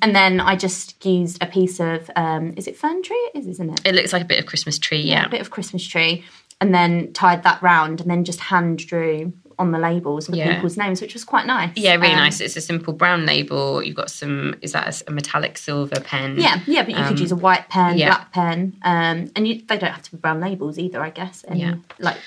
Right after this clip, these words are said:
Speaker 1: for you to match your colour theme.
Speaker 2: Yeah, exactly. And it's, so if you look in the magazine on page twenty-six, it's got my lovely place setting, which
Speaker 1: Yeah.
Speaker 2: Nikki did. So I'm definitely gonna do that in my house this year. I think it's a really nice idea. And they're all, like, really simple, quick and easy
Speaker 1: Yeah,
Speaker 2: ideas,
Speaker 1: they're
Speaker 2: but it'll
Speaker 1: really
Speaker 2: make
Speaker 1: easy
Speaker 2: it
Speaker 1: to
Speaker 2: feel
Speaker 1: do.
Speaker 2: really special
Speaker 1: Yeah,
Speaker 2: for
Speaker 1: exactly.
Speaker 2: Christmas.
Speaker 1: And it,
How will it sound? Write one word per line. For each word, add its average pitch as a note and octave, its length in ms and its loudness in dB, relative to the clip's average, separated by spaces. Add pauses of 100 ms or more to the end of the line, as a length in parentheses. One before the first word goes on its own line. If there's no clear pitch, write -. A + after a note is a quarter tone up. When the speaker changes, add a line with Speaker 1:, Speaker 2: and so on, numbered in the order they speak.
(140)
Speaker 1:
for F3+ 80 -8
you E3+ 80 -4
to - 180 -12
match E3+ 180 -4
your F3 60 -8
colour F3 340 -8
theme. A3+ 320 -4
Speaker 2:
Yeah, G3 200 0
exactly. D3+ 720 -2
And D#3+ 160 2
it's, - 140 -4
so E3 120 0
if D3 300 0
you F#3 40 -4
look E3+ 160 -4
in F3+ 60 -6
the D#3+ 60 -2
magazine D3 480 -2
on C#3+ 120 -2
page C#3+ 220 -6
twenty-six, - 480 -10
it's - 80 -14
got - 160 -8
my D3+ 160 0
lovely C#3 240 -4
place C#3 240 -10
setting, - 300 -10
which G3 80 -4
Speaker 1:
Yeah. G3 140 2
Speaker 2:
Nikki - 160 -12
did. C3+ 240 -6
So C3 200 2
I'm D#3 160 4
definitely D#3 400 -2
gonna C#3+ 100 0
do C#3+ 180 -4
that C#3 140 -8
in C#3+ 120 -6
my C#3+ 160 -4
house C#3 300 -10
this - 200 -6
year. D#3+ 140 -6
I - 40 -8
think D3 200 -12
it's - 100 -14
a D3 60 -12
really C#3+ 240 -8
nice C#3+ 240 -8
idea. C#3 220 -4
And C#3+ 220 0
they're E3 140 0
all, F3+ 100 4
like, E3 200 2
really D#3+ 180 0
simple, D#3 400 -6
quick - 260 -14
and D#3+ 80 -4
easy D3 200 -4
Speaker 1:
Yeah, C3+ 80 2
Speaker 2:
ideas, D#3 160 0
Speaker 1:
they're A#3 220 2
Speaker 2:
but - 20 2
it'll - 100 0
Speaker 1:
really D3+ 140 4
Speaker 2:
make D#3+ 80 -2
Speaker 1:
easy - 80 -4
Speaker 2:
it - 100 -2
Speaker 1:
to - 60 -18
Speaker 2:
feel D#3 180 -2
Speaker 1:
do. D3+ 60 -2
Speaker 2:
really D3+ 140 -2
special B3 280 -2
Speaker 1:
Yeah, G3 60 0
Speaker 2:
for - 60 -10
Speaker 1:
exactly. E3+ 400 0
Speaker 2:
Christmas. F#3 180 -4
Speaker 1:
And G#3 140 2
it, F#3 60 -4